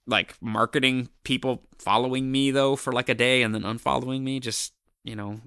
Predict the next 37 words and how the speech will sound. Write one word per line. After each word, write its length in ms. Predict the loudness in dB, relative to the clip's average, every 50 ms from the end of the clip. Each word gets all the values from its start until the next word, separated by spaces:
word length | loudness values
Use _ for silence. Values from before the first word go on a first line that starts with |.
| -14
if 140 | -12 -2 2
you've 100 | 6 10
got 180 | 10 10 10 10
something 420 | 8 6 6 6 4 4 2 4
to 120 | 4 2 0
give 400 | 0 4 6 6 6 6 4 4
me, 480 | 6 6 8 8 8 6 4 4 4
then 400 | 4 4 4 4 4 0 -2 -4 -6
follow 360 | 4 8 10 10 12 10 10
me 220 | 8 6 4 4 2
and, 300 | 2 0 -2 -4 -6 -4 -4
and 120 | -4 -2
hit 160 | -2 -2 0
me 120 | 2 6 8
up 240 | 8 8 6 4 0
and 140 | -4 -4
say, 180 | -4 -4 0 2
"Hey, 260 | 2 2 4 4 2
look, 200 | 2 2 0 -2
I 80 | -2 -2
got, 200 | 0 0 0 -2
like, 140 | -2 -4 -6
a 40 |
thing 320 | -4 -2 0 0 2 0 -2
that 100 | -2 -4
you 80 | -4
should 260 | -4 -4 -6 -8 -8 -12 _ _ _
look 260 | -2 0 0 2 4
at 340 | 4 4 4 2 0 -4 _ -8
to 400 | -4 -2 0 0 -2 -4 -6 -12 _ _ _ _
help 280 | -4 -2 -2 -2 -2 -2
your 120 | -2 -2
brand," 500 | -2 -2 0 2 2 2 2 0 -4 -6
right? 300 | -4 -4 -4 -4 -6 -8 -14 _ _ _ _ _ _ _
If 160 | -8 -6 0
not, 280 | 6 8 8 8 8 6 0 -18 -20 _ -20 -20 -20 _ _ _ -10
stop 420 | -10 -4 0 0 0 0 -2 _